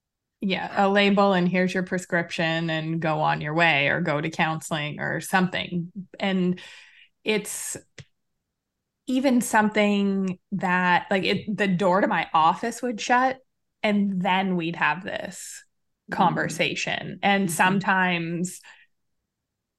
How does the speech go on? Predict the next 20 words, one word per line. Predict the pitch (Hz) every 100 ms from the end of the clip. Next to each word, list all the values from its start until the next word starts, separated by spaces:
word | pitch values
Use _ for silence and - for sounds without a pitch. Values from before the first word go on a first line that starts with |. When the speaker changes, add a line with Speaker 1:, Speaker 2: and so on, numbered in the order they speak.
| _ _
Speaker 1:
and | 226 214
I'd | 190 185
ask, | 226 208 - - -
like, | 165 160 - _ _ _ _ _
"What | 196 180 190 185
do |
you | 180
desire, | 175 175 180 190 190 - - - - _ _ -
or | 190
what | 175 175
would | 175
bring | 180 175 170
you | - - - 180 _ _
pleasure?" | - 226 233 170 - - - _ _ _ -
And | 196 190 180 180 180 -
two | - 220
things | 208 196 185
would | 180
happen. | 170 175 - - _ _ _ _
Tears, | - 160 - 185 220 -